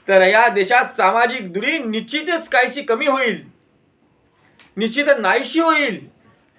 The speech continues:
कृपा करून हा आपल्या राजाचा इतिहास लोकांसमोर आणून जगाला दाखवा की आपला राजा कुठल्याही धर्माविरुद्ध नसून तो फक्त अन्यायाविरुद्ध होता.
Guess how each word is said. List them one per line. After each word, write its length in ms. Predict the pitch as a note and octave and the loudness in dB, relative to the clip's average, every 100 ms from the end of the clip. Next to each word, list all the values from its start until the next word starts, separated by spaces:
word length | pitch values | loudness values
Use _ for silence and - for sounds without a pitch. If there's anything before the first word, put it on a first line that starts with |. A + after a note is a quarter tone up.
| _ | _
कृपा 240 | - A3 B3+ | -2 2 4
करून 200 | A#3 A#3 | 4 2
हा 300 | G#3 A#3+ B3+ - - | 2 2 2 0 -2
आपल्या 340 | F3 A3 G#3 | -2 2 4
राजाचा 440 | F3+ F#3 B3+ - | 4 2 0 0
इतिहास 320 | G#3+ F#3+ A#3 G3 | 0 2 2 2
लोकांसमोर 560 | G3+ B3+ B3+ A3+ G#3+ G3+ | -2 -2 -2 -4 0 2
आणून 340 | G3 C#4+ A#3+ | 2 -2 -4
जगाला 400 | E3+ F3 G#3 C#4+ | -2 2 2 2
दाखवा 520 | C#4 G#3+ G#3+ D#3 A#2 - _ _ _ _ - | 0 -2 0 2 2 -4 _ _ _ _ 0
की 80 | |
आपला 340 | G3 F#3+ A3 G#3 | 2 2 2 2
राजा 240 | F#3+ A3+ | 4 2
कुठल्याही 440 | A3+ G#3 - A3+ A3+ | 0 -4 -2 0 4
धर्माविरुद्ध 560 | F#3+ F#3+ G#3 G#3+ G#3 | 4 4 0 0 0
नसून 380 | G3 G3 C#4+ E4 | 0 0 -2 -4
तो 500 | - - _ B3+ A3+ | -6 -18 _ 2 4
फक्त 380 | C#4 C#4+ - - A#3+ - | 2 0 -2 2 4 4
अन्यायाविरुद्ध 880 | G3+ A#3+ B3 A#3+ G#3+ G#3 C4+ B3+ | 0 4 6 6 2 -2 -6 2
होता. 600 | C#4 A3+ A3 E3+ C3 - | 2 4 2 2 0 -4